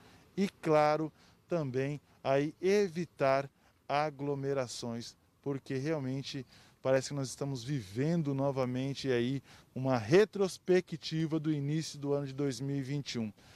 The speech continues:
Cada dia que passa, nós estamos aí falando do boletim covid, novos casos vêm sendo confirmados aqui em Três Lagoas.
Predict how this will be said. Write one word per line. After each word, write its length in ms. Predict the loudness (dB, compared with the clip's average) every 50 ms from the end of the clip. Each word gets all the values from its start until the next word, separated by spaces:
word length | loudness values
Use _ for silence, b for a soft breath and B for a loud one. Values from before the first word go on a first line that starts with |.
| b b b b -2
Cada 320 | 0 0 2 2 2 0
dia 200 | 0 0 -2 -2
que 120 | -2 -4
passa, 420 | -6 -2 2 2 2 2 2 -2 -4
nós 200 | -6 -6 -6 -8
estamos 380 | -8 -8 -8 -6 -6 -4 -2
aí 220 | 0 0 0 -2 -4 B B B B B B B
falando 640 | 0 2 2 4 4 2 2 4 4 4 2 0 -2
do 100 | -2 -2
boletim 560 | 0 2 2 4 4 4 2 0 -2 -4 -4
covid, 720 | -2 -2 -2 -2 0 2 2 4 4 4 4 2 -2 -2 B B B B B B B B
novos 540 | 0 4 6 6 6 6 4 0 -4 -8 -8
casos 540 | -4 0 2 2 2 0 -2 -6 -12 -10 -6
vêm 320 | -4 -2 -2 0 -2 -2
sendo 560 | -4 -4 -4 -4 -2 -2 -2 -2 -4 -4 -6 b b b b b b b
confirmados 880 | -4 -2 -2 -2 -2 -4 -4 -2 -2 0 2 4 4 2 2 0 -2
aqui 240 | -4 -4 -2 -4 -6
em 100 | -4 -4
Três 300 | -4 -4 -4 -4 -2 0
Lagoas. 560 | 0 0 2 2 2 4 4 6 4 2 0